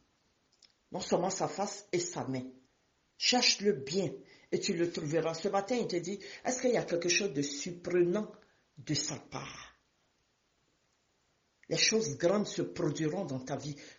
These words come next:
quand tu le trouveras. Ce que tu n'attendais pas va arriver dans ta vie. Ce que tu ne trouvais pas, tu vas le trouver.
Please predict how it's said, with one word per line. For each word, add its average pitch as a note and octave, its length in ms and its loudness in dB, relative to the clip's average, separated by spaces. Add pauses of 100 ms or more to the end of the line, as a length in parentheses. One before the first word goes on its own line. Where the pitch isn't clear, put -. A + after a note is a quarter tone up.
quand G3+ 160 -8
tu - 160 -4
le C#3 160 0
trouveras. C#3+ 540 -4 (1000)
Ce - 140 -4
que G3 140 2
tu A3 260 4
n'attendais D#3+ 480 0
pas E3+ 260 -6 (220)
va F#3+ 200 2
arriver F3 300 4
dans C#3+ 160 0
ta C#3+ 180 -2
vie. C#3+ 300 -6 (680)
Ce - 100 -6
que A#3 140 6
tu G#3+ 200 2
ne E3 120 0
trouvais E3+ 380 4
pas, F3+ 160 -4
tu F3 160 -8
vas F#3 140 0
le D#3+ 220 -2
trouver. E3+ 480 -4